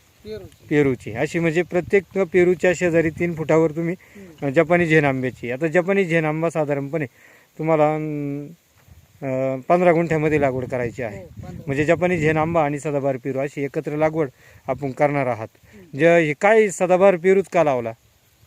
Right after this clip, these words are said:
Speaker 1: सदाबहार पेरू म्हणजे याचं वर्षभर उत्पन्न चालूच असतं.
Speaker 2: बारमाही उत्पन्न देतो?
Speaker 1: बारमाही उत्पन्न.
Speaker 2: बरं, हां.
Speaker 1: म्हणजे एकच आपलं, म, एटीएम सारखी गंमत आहे.
Speaker 2: हां, हां, हां.
Speaker 1: गायचं जे दूध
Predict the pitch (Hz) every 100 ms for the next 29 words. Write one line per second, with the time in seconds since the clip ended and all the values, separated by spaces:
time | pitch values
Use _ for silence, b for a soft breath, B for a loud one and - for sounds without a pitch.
0 | _ 202 220 220 208 220 220 208 190 190
1 | 185 196 214 220 202 190 190 190 185 202
2 | 202 196 196 196 190 180 175 - _ -
3 | 151 196 214 185 139 135 127 120 - 214
4 | 208 180 - - - - - 123 127 104
5 | 107 _ - 185 196 196 202 233 202 202
6 | 190 196 196 202 _ 196 190 185 185 202
7 | 208 233 220 202 185 180 175 175 170 -
8 | _ _ - 117 110 120 196 202 220 208
9 | 208 214